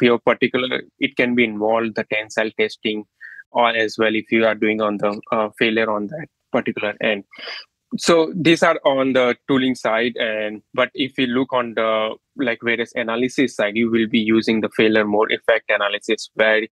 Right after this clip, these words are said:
you will be put the particular product, put the various process part into that. If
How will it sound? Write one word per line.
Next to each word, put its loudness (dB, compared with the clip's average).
you 2
will 4
be 2
put 0
the 2
particular -2
product, -4
put 0
the 2
various 0
process -2
part 0
into -2
that. 0
If -4